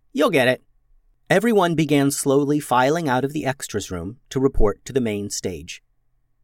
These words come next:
The Dungeon Crashers followed the crowd through the backstage halls. A sign was posted near a different hallway.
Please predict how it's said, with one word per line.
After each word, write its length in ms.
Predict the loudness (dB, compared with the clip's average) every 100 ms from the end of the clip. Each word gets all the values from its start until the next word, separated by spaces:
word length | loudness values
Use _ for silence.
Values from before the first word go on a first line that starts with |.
| _ _ -6
The 80 |
Dungeon 420 | -2 0 0 -2 -4
Crashers 480 | -4 -2 -4 -6
followed 400 | -2 0 0 -2
the 80 | -4
crowd 440 | -2 0 0 -2 -8 _
through 180 | -4 0
the 100 | 2
backstage 640 | 2 0 -4 -8 -8 -8 -6
halls. 500 | -6 -4 -8 -16 -20 _ _ _ _
A 80 | -2
sign 460 | 2 4 4 2 0
was 120 | 0
posted 560 | 0 -2 -2 -2 -4 -4
near 400 | -2 0 0 0
a 80 | -2
different 400 | 0 0 -2 -6
hallway. 520 | -4 -4 -4 -8 -10